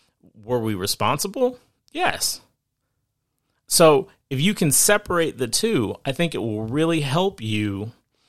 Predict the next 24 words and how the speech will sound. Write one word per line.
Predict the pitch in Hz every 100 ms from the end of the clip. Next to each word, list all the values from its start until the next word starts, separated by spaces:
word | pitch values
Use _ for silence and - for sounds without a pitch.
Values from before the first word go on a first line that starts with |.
| _
start | - - 160 160
to | 160 117 -
attack | 104 - - 165 123 - - - _ _ -
what's, | 101 101 117 151 147 - - _
what's | 117 110 147 147
not | 135 -
working | 104 113 - 92 87
for | - -
you. | - - - _ _ _ _ _ -
Don't | 139 180
take | 202 190
it | -
personally. | - 110 - 95 87 82 - _ _ _ _ _ _
And | 123 127
then | 117 180 165
say, | 135 131
"What | 110 131 143
can | 151
I | 143 127
do | 107 110 110 104 101 - _ _
to | - 117
make | 107 107
this | - 104 -
better? | 101 95 73